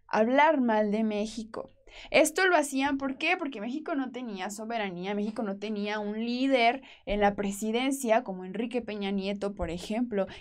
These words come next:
que se dejó pisotear por el mismo Donald Trump, que lo invitó y que en la plena entrevista, en plena rueda de prensa, dijo que sí se iba a construir el muro. Lo dijo enfrente de Enrique Peña Nieto. ¿Y qué hizo? Nada, se quedó callado, literal,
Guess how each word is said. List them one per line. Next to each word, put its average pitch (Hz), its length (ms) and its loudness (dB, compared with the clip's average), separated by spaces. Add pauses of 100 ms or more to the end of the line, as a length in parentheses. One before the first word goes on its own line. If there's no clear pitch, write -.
que 196 80 -6
se 196 100 -2
dejó 202 360 0
pisotear 226 800 2
por 277 120 0
el 208 140 0
mismo 202 260 -4
Donald 196 380 -4
Trump, 226 220 -2
que 202 100 -4
lo 180 80 -4
invitó 180 600 0 (260)
y 220 160 0
que 226 260 4
en 220 280 2
la 208 140 4 (180)
plena 349 400 6
entrevista, 220 840 2
en 202 340 -4
plena 302 420 2
rueda 240 320 6
de 190 140 2
prensa, 214 440 2
dijo 220 360 0
que 190 140 -6
sí 285 240 0
se 302 180 -2
iba 254 240 2
a 262 60 0
construir 202 600 -2
el 202 220 2
muro. 220 380 4
Lo 190 140 0
dijo 220 220 -2
enfrente 277 840 2 (300)
de 208 100 2
Enrique 294 440 2
Peña 269 360 2
Nieto. 262 340 2
¿Y 214 160 -2
qué 277 180 -2
hizo? 277 400 0
Nada, 226 500 2
se 202 160 -8
quedó 220 500 2
callado, 202 580 4
literal, 202 540 4